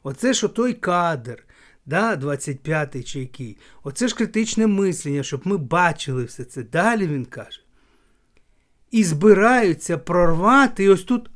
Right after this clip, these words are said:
російську оборо-, російські оборонні лінії. Начебто Росія захищається, обороняється, а вони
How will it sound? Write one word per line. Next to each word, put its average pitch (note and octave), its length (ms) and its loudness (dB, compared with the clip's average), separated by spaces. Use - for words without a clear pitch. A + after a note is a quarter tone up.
російську C4 1120 4
оборо-, F#3 760 4
російські A#3 680 2
оборонні G3 720 2
лінії. C3 440 -4
Начебто C4 560 2
Росія C4 960 4
захищається, G3 1300 -2
обороняється, A3 1400 2
а A3 220 4
вони A3+ 960 6